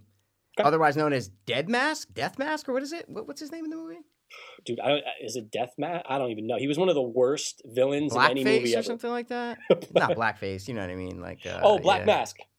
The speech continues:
Speaker 2: Black Mask.
Speaker 1: Kinda
Speaker 2: Shit.
Speaker 1: sounds like Black Mass with our
Speaker 2: All right.
Speaker 1: boy,
Speaker 2: I
Speaker 1: Johnny
Speaker 2: got a
Speaker 1: Depp.
Speaker 2: good one. I got a good one.
Speaker 1: All right, let's
Speaker 2: Ready?
Speaker 1: hear it. Yep.
Speaker 2: Dude, William Lichtner.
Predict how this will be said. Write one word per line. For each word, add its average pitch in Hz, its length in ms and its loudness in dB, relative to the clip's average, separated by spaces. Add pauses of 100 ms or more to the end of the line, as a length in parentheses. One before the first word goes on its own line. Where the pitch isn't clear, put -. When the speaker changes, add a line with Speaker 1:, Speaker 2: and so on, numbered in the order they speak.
(360)
Speaker 2:
Black 143 300 4
Mask. 139 560 2 (680)
Speaker 1:
Kinda 190 160 4
Speaker 2:
Shit. 160 80 2
Speaker 1:
sounds 208 140 6
like 135 200 0 (100)
Black 120 500 0
Mass 120 460 0
with 117 200 -2
our 113 80 0
Speaker 2:
All 113 60 -4
right. 156 280 8
Speaker 1:
boy, 120 300 0 (220)
Speaker 2:
I 156 100 10
Speaker 1:
Johnny - 20 2
Speaker 2:
got 175 140 8
a - 40 8
Speaker 1:
Depp. 139 40 2
Speaker 2:
good 151 140 4
one. 123 140 0
I 139 100 6
got 151 120 4
a - 20 0
good 139 120 2
one. 123 120 -2 (440)
Speaker 1:
All 143 80 4
right, 151 60 6
let's 165 100 8
Speaker 2:
Ready? 151 60 8
Speaker 1:
hear 131 100 4
it. - 100 -18 (340)
Yep. 143 240 0 (560)
Speaker 2:
Dude, 147 300 0 (600)
William 254 840 2 (480)
Lichtner. 123 580 -2